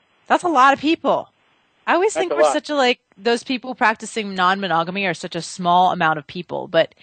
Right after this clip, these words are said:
Speaker 1: if four million are swingers, and then we got a couple million people being polyamorous, we got
Speaker 2: Yeah.
Speaker 1: a lot of people out there in non-, non-monogamy, I think.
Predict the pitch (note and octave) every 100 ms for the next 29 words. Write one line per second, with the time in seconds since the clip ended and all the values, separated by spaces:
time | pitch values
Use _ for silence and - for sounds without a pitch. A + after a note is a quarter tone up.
0 | - - - G#3 G3+ C4+ D#4 E4 C#4+ B3+
1 | G3 - G#3+ G#3+ F3 D3+ D#3 F#3+ A3 A#3+
2 | A#3 - A#3 B3 A#3 A3+ A3 G3+ A3 G3+
3 | G3 F3+ F#3 E3+ A3 G3+ F#3 F#3 G#3+ E3
4 | C#3+ D3+ - - - _ _ _ _ _
5 | _ B3 D#4 D4+ B3 B3 C4 B3 D#4 D4+
6 | A3 F#3 G3 F#3 F#3 F#3+ G3 G3 F#3 G#3
7 | A3 G#3 G3 C#4 G#3+ C#3+ D#3+ G#3+ - -